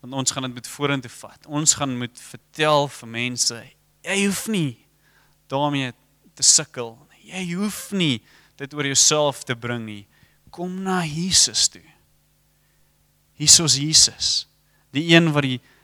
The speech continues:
skeiding geword het, sodat daar nie skeiding hoef te wees tussen my en, en God nie.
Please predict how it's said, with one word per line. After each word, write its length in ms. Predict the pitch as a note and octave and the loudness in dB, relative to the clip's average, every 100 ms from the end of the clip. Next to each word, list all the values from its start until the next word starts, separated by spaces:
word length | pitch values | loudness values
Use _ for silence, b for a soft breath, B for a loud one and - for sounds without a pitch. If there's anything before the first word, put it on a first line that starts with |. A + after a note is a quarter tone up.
| - | 6
skeiding 880 | - - - - G#3+ G#3 F#3+ F3+ E3 | 8 10 6 6 8 10 8 8 4
geword 680 | - C3+ B2 D3 E3+ E3+ - | 2 0 6 10 12 10 6
het, 200 | A#2 - | -4 -2
sodat 300 | - C3+ C3+ | 0 2 2
daar 100 | C3 | 2
nie 120 | C3+ | 2
skeiding 580 | - - - D3+ D3 C#3+ | 4 2 2 4 4 4
hoef 160 | B2+ - | 0 -4
te 120 | A#2 A2 A#2+ | -10 -10 -12
wees 340 | C#3+ D3+ A#2+ - | 0 2 4 4
tussen 300 | - A#2 A2 | 2 0 -2
my 140 | A2 G#2+ | -2 -2
en, 160 | G#2+ - b b b b | -6 -12 b b b b
en 140 | B2 | -14
God 300 | - C3+ B2+ | -12 -12 -12
nie. 180 | A#2+ C#3+ | -18 -20